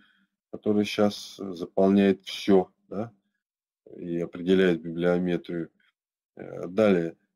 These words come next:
Цитирование не является основой навигации по монографическому изда-, информационному полю. Если при написании статьи очень важный ключевой параметр —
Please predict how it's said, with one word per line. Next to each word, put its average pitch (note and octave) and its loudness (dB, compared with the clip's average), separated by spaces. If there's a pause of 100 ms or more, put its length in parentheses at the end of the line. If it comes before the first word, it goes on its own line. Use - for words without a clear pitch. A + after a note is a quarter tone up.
Цитирование G#2 4
не F2+ 2
является A#2 2
основой B2 0
навигации A2+ 2
по - -16
монографическому F2 -10
изда-, F2+ -10
информационному F#2+ -10 (100)
полю. D2+ -10 (520)
Если G2 -4
при G2 -4
написании G2+ -2
статьи G2 -8
очень G#2 -4
важный E2+ -4
ключевой F#2+ -6
параметр — F2+ -6